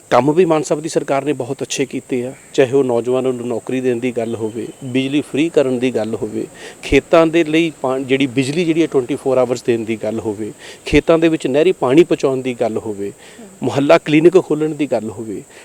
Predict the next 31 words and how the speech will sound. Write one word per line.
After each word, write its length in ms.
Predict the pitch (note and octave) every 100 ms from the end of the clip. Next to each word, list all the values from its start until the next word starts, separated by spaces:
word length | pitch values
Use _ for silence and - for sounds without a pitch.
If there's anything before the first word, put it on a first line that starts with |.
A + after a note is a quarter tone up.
| -
ਠੀਕ 180 | D3+ D#3
ਹੈ 40 |
ਨਾ, 140 | F3+ E3+
ਸਕੂਲਾਂ 580 | - - - F3 G3+
ਦੀ 140 | G3 G3+
ਸੁਧਾਰ 300 | F#3 E3+ B2+
ਕਰਨ 220 | D3 B2+
ਦੀ 80 | D3
ਗੱਲ 240 | B2 G#2+ A#2
ਹੋਵੇ, 220 | C#3 G#3
ਹਰ 180 | - D4
ਐਂਗਲ 220 | C4 B3+
ਤੋਂ 120 | -
ਕੰਮ 260 | G#3+ G3 F#3
ਵਧੀਆ 260 | E3 A#3
ਕੀਤਾ, 280 | A3+ G#3+ B3
ਲੋਕਾਂ 260 | G#3 F#3+ A3
ਨੇ 120 | B3
ਐਪਰੀਸ਼ੀਏਟ 520 | - F#3 C4 - G#3
ਵੀ 100 | G3
ਕੀਤਾ। 380 | - D3 - A2 - - - - -
ਪਰ 280 | G#3+ B3 C4 -
ਜੇ 140 | C3+
ਫਿਰ 280 | G3+ - B3
ਵੀ 200 | D#4 E3 - - -
ਸਾਨੂੰ 340 | - D#3 F#3+ F#3
ਜੇ 200 | G3 G3+ - _
ਉਨੀਆਂ 280 | D#3 E3 G3+
ਸੀਟਾਂ 300 | F#3+ F#3 G3
ਨਹੀਂ 200 | D#3 A3+
ਆਈਆਂ 280 | E3 B2